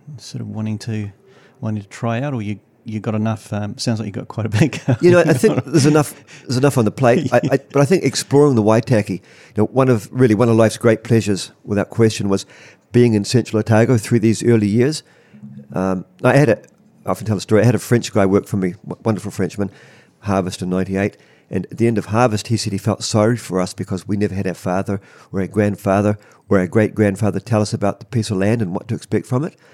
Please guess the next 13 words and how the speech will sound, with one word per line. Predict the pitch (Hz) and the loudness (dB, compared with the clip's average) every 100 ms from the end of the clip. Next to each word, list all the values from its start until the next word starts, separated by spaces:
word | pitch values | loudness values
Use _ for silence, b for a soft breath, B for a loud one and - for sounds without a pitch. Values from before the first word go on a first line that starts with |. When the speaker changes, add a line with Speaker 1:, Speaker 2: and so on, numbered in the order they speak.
| b b b b | b b b b
Speaker 2:
But | - 87 | -4 4
really, | 127 113 | 4 6
he | 113 | 4
was | 135 | 4
the | 117 | 2
one | 101 113 | 0 0
I | |
felt | 107 113 - | 0 -2 -2
sorry | 110 104 | 0 0
for | 110 139 180 - - | 0 -2 -4 -4 -4
because | 110 110 98 | -2 0 -2
he'd | 98 | -2
never | 117 110 | 0 0